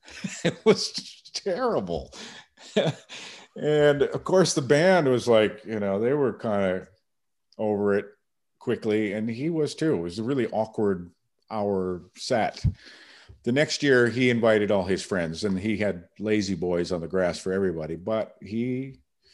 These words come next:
he did it. He managed to pull it off. It was just weird, needless to say.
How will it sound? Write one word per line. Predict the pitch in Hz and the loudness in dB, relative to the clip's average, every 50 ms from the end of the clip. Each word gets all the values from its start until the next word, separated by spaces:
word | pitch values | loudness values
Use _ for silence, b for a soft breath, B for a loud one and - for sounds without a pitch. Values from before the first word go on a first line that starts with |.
| b b b b b b b b b b b _ | b b b b b b b b b b b _
he | - 123 127 | -6 -4 0
did | 113 131 170 196 | 2 4 4 4
it. | 185 160 - - - - | 4 2 -2 -6 -10 -8
He | 92 101 | -4 -2
managed | 113 120 123 135 135 143 131 - | -2 0 0 0 -2 -4 -6 -8
to | - 120 | -10 -12
pull | 117 - 135 135 | -8 -6 -4 -4
it | 135 139 | -4 -4
off. | 147 160 165 143 - | -4 -6 -6 -8 -8
It | - | -8
was | 98 98 | -8 -8
just | - - 123 127 - - - - - _ | -6 -6 -8 -8 -8 -10 -16 -20 -20 _
weird, | _ - 101 87 90 98 110 113 107 95 87 73 67 58 - - - _ _ _ _ _ _ _ - | _ -16 -14 -10 -8 -4 -4 -2 -2 -2 -4 -6 -8 -12 -16 -20 -20 _ _ _ _ _ _ _ -16
needless | 90 87 87 82 - - - - - | -14 -12 -12 -12 -14 -14 -16 -16 -16
to | - | -16
say. | - - - 50 50 - 107 | -14 -12 -10 -10 -10 -10 -12